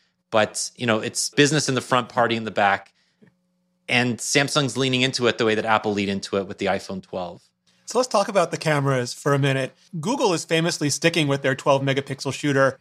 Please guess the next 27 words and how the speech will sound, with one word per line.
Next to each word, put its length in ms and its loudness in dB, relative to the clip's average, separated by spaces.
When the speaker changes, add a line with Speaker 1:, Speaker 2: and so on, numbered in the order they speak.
Speaker 2:
and 100 2
just 240 0
algorithming 720 0
all 140 4
the 100 -2
things. 420 -2
Apple 280 0
is 100 0
sticking 340 -2
with 320 0
twelve 220 0
megapixels, 760 -2
but 500 2
increasing 420 0
the 60 2
quality 680 0
of 140 0
the 100 -4
optics 560 0
and 240 2
doing 220 0
a 20 -2
lot 200 0
of 80 -6
computational 560 0
photography. 720 0
Samsung, 720 0